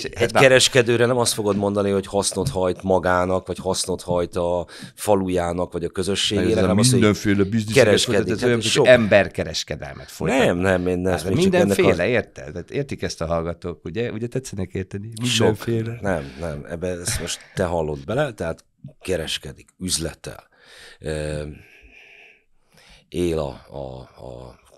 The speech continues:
Speaker 1: kibontakozó magyar kapitalizmusban és a kibontakozó orosz kapitalizmusban. Moszkvában végzett emberről beszélünk,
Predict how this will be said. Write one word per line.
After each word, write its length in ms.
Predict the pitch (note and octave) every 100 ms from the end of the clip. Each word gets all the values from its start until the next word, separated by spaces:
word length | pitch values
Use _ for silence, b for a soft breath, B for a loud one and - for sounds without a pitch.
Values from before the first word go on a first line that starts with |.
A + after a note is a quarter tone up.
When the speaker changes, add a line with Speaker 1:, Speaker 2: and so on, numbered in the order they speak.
| _
Speaker 1:
kibontakozó 760 | - F2 D2+ C2+ D2 - - C2+
magyar 340 | D2 C#2 C2
kapitalizmusban 920 | - D#2 D2 C#2+ C#2+ C#2 C#2 C2 C2+
és 120 | B1+
a 40 | -
kibontakozó 800 | - C2 C2+ B1+ C2+ A#1 - G#1+
orosz 220 | G#1 -
kapitalizmusban. 880 | - - - - - - - - _ B B B B B B B B B
Moszkvában 640 | D2+ G2+ - F2 D#2+ D2
végzett 400 | C#2+ C2+ C#2 -
emberről 480 | G2+ G#2+ A#2+ A#2 G2+
beszélünk, 680 | F2+ - E2 D#2 D2 C#2+